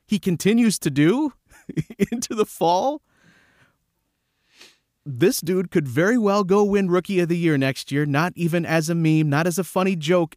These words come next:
legitimately. So there's no reason to hold him back. There's a good chance he's gonna win Rookie of the Year this year unless you hold him out until July. So, uh, if there's a chance he might get his year of service time regardless of when you call him up,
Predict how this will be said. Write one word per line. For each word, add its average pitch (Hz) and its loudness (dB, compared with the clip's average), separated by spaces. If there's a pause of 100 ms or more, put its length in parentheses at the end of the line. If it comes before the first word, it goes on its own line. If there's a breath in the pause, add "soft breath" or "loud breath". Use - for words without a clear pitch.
legitimately. 147 -2 (400)
So - -2
there's 165 2
no 165 2
reason 147 0
to 104 -4
hold 95 -6
him 92 -6
back. 139 -4 (460)
There's 139 0
a 151 -2
good 156 0
chance 156 -2
he's 139 -2
gonna 135 0
win 131 0
Rookie 120 -2
of 117 -2
the 117 -2
Year 120 0
this 107 -4
year 104 0
unless 104 -2
you 113 0
hold 113 0
him 107 0
out 107 -2
until 107 -4
July. 87 -4 (1120)
So, 107 -2
uh, 95 -6 (360)
if 117 -6
there's 139 0
a 120 -6
chance 151 -2
he 135 -4
might 110 -4
get 120 0
his 120 -2
year 131 2
of 117 -2
service 135 -4
time 147 -2
regardless 113 -2
of 117 -4
when 123 0
you 143 -2
call 143 0
him 139 -2
up, 170 -2